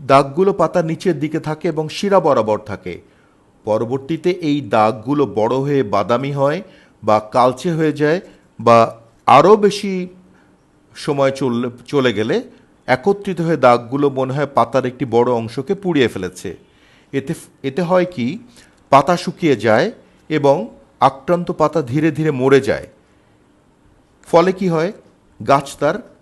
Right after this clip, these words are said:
খাদ্য নিজের প্রস্তুত করতে পারে না। আর নিজে যখন খাদ্য প্রস্তুত করতে পারে না, তখন তার নিজের যেমন শারীরবৃত্তীয় গঠন করতে পারে না, ডেভেলপ হয় না,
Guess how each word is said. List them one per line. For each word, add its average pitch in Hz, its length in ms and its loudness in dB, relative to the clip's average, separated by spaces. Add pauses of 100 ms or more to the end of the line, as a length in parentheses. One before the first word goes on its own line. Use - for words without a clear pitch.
(120)
খাদ্য 127 380 -4
নিজের 139 340 -4
প্রস্তুত 131 460 -10
করতে 113 240 -12 (120)
পারে 110 260 -2
না। 76 160 -12 (720)
আর 92 140 -6
নিজে 139 240 -6
যখন 185 280 -4
খাদ্য 143 320 -6
প্রস্তুত 151 340 -10
করতে 160 260 -8
পারে 151 400 2
না, 139 200 -4 (640)
তখন 160 380 0
তার 131 320 2 (1700)
নিজের 147 300 0
যেমন 165 420 -2 (100)
শারীরবৃত্তীয় 147 800 -2
গঠন 123 340 -2
করতে 175 280 -8
পারে 165 260 -4
না, 202 140 -10 (1080)
ডেভেলপ 139 400 2
হয় 156 160 -2
না, 165 180 -4